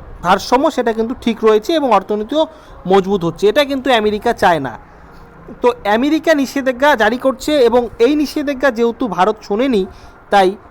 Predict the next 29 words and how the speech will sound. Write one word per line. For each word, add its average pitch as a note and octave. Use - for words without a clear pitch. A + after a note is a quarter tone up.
ভারতের A#3+
উপর B3+
তারা A3+
কিন্তু A3+
ট্যারিফ G#3+
চাপিয়েই G#3
যাচ্ছে D#3
এবং G3
এখন A3+
একশো G3
শতাংশ C#4
ট্যারিফ A3
চাপানোর A#3
হুমকি F#3
দিচ্ছে। C#4
এবং G3+
আপনারা, A3
আহ, E3
উম, F3
জানেন A3
হয়তো B3+
বা A#3
অনেকেই G#3+
যে G#3+
সম্প্রতি G3+
অর্থাৎ A#3+
কিছুদিন A#3
আগেই G3
কিন্তু A#3+